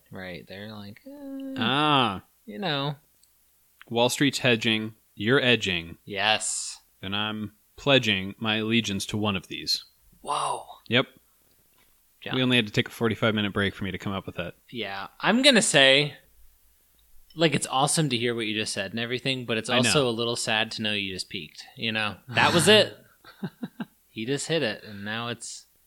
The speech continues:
Speaker 1: definitely not
Speaker 2: That was
Speaker 1: getting
Speaker 2: it.
Speaker 1: better.
Speaker 2: We'll remember this.
Speaker 1: They're gonna say you're pledging to, like, a fraternity or something, and
Speaker 2: They pledged to me.
Speaker 1: Whoa.
Speaker 2: Yeah.
Speaker 1: Wow.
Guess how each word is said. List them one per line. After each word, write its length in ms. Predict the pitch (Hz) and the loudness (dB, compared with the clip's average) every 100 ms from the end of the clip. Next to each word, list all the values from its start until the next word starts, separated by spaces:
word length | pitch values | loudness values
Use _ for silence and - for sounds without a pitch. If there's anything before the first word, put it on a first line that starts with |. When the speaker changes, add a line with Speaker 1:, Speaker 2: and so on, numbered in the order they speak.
| _ | _
Speaker 1:
definitely 480 | 107 113 - 120 110 | -8 -8 -6 -6 -2
not 240 | 104 113 | 0 0
Speaker 2:
That 40 | - | 0
was 80 | 139 | 2
Speaker 1:
getting 160 | 175 | 4
Speaker 2:
it. 100 | - | 2
Speaker 1:
better. 140 | - - _ | -2 -16 _
Speaker 2:
We'll 160 | 120 120 | -4 -2
remember 300 | 123 127 131 | 0 0 2
this. 360 | 131 104 - - _ _ _ | 2 0 -4 -16 _ _ _
Speaker 1:
They're 120 | 147 | -4
gonna 120 | 120 110 | -2 -2
say 140 | 113 | -2
you're 140 | 101 | -2
pledging 400 | 95 123 104 104 | -2 -2 -2 -4
to, 120 | - 101 | -6 -6
like, 140 | 95 | -8
a 60 | 95 | -10
fraternity 520 | - 113 110 92 87 | -8 -2 -2 -2 -6
or 60 | |
something, 480 | 87 87 85 - - | -8 -8 -10 -12 -12
and 180 | 82 - _ _ _ _ _ | -16 -20 _ _ _ _ _
Speaker 2:
They 80 | 104 | -12
pledged 320 | - 95 - | -8 -8 -8
to 80 | 85 | -10
me. 360 | 82 85 80 78 - _ _ _ _ _ | -8 -6 -6 -10 -14 _ _ _ _ _
Speaker 1:
Whoa. 580 | - - 131 127 120 104 104 131 | -10 -6 -6 -6 -8 -6 -4 0
Speaker 2:
Yeah. 260 | 117 85 - - _ _ _ _ _ | 2 2 -2 -18 _ _ _ _ _
Speaker 1:
Wow. 360 | 101 95 87 | -20 -20 -20